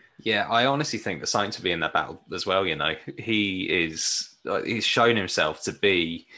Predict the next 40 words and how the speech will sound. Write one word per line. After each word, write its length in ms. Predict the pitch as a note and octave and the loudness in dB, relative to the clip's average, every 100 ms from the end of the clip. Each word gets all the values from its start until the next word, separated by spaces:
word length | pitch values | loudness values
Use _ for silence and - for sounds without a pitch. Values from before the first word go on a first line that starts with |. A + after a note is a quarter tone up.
| - - | -20 -4
like, 140 | - E2 A2+ | -4 -4 -4
if 240 | A#2+ A#2+ C3 | -4 -2 0
not 320 | A2 F2 - - | 2 2 -4 0
on 200 | A2+ B2 | 2 2
Leclerc's 400 | A2 A2 A#2 A2+ | 0 2 4 4
level, 320 | A#2 A#2 A#2+ A#2 | 4 2 0 -2
like, 140 | F#2+ - | -4 -4
extremely 640 | - - - A2 A2+ E2+ | -4 -4 2 2 2 -2
close 320 | - G#2+ G#2 | 2 2 2
to 140 | - D#2+ | 0 2
it. 220 | F#2 - - - - | 2 -2 -20 -20 -8
He's, 440 | - G#2 F2+ - - | 0 0 0 -4 2
um, 260 | G#2 G#2 E2+ | 4 4 2
he's 80 | |
had 100 | D3 | 0
a 60 | C3 | 0
brilliant 340 | G2 B2+ A#2+ | 2 2 2
season 300 | - F2+ E2 | 2 0 -2
in 60 | D#2+ | -4
that 140 | D#2 | -4
Ferrari, 520 | - F2 E2+ E2 E2 E2+ | -2 2 4 4 2 0
and, 260 | F2 F2 | -2 0
um, 240 | G#2+ G#2 G2+ | 2 2 2
yeah, 160 | A2 F#2+ - | 0 0 -2
but 160 | - D#2 | -2 0
for, 200 | - G2 - | 0 0 2
but 100 | F2+ | 0
for 40 | |
some 180 | - F2+ | 0 0
bad 240 | G2+ F#2 | 2 2
luck, 180 | G2 G2 | 2 -2
he'd 140 | G2+ F2+ | -2 -4
have, 200 | F2 - | -4 0
uh, 220 | F#2 F#2+ | 2 2
been 200 | - G#2 - C#3+ - | 0 -2 -4 -12 -14
<laughs> 300 | _ _ _ | _ _ _
probably 400 | - A#2+ A#2 A2+ | 0 0 0 -4
challenging 460 | A2 F2+ F2 F2+ F2 | 0 -2 -2 -4 0
Norris. 440 | E2+ F2 - - - - | 2 2 0 -6 -10 -4
But, 240 | E2+ - | -4 -4